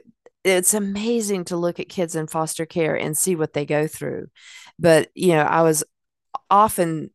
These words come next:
working with kids who were trying to come out at, at the young age of, you know, middle school, high school, and, and yet they were placed in a foster care system and into a foster home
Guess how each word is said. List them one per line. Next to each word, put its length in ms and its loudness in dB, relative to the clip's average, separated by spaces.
working 460 0
with 180 -4
kids 560 0
who 180 2
were 460 2
trying 500 -2
to 100 -14
come 300 -4
out 380 -6
at, 320 4
at 160 2
the 80 2
young 320 2
age 380 -2
of, 200 -2
you 120 2
know, 100 0
middle 260 0
school, 500 -2
high 200 -2
school, 480 -4
and, 340 0
and 220 2
yet 380 2
they 180 2
were 100 2
placed 380 -4
in 80 -4
a 60 -6
foster 640 -6
care 300 -2
system 680 -4
and 260 0
into 320 -2
a 60 0
foster 460 -2
home 460 -4